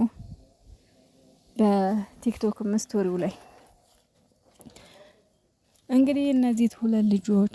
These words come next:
ምን አጋጠማቸው? የዛሬው እስከብዷል ቤተሰቦች። ምን እንደምላችሁ ባላቅም እኔ ቀኑ ራሱ እንዴት ረ-፣ እንደው ቪዲዮ አለመስራት እየሞከርኩ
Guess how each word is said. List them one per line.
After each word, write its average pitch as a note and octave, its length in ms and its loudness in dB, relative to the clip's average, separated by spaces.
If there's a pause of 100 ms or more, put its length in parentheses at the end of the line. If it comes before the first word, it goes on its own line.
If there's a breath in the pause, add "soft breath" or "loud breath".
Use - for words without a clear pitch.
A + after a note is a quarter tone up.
ምን G3+ 160 4
አጋጠማቸው? F#3+ 920 -4 (3250 loud breath)
የዛሬው A3 440 0
እስከብዷል G#3 580 -2
ቤተሰቦች። - 640 -2 (2000 loud breath)
ምን G#3+ 160 -2
እንደምላችሁ G3+ 640 0
ባላቅም F#3+ 500 -2
እኔ G#3 140 -2 (120)
ቀኑ G#3 320 -4
ራሱ F#3 220 -2
እንዴት F#3+ 280 -4
ረ-፣ F3+ 260 -8
እንደው A3 300 0 (760 loud breath)
ቪዲዮ A#3+ 300 2
አለመስራት G3 580 4
እየሞከርኩ F#3 600 -4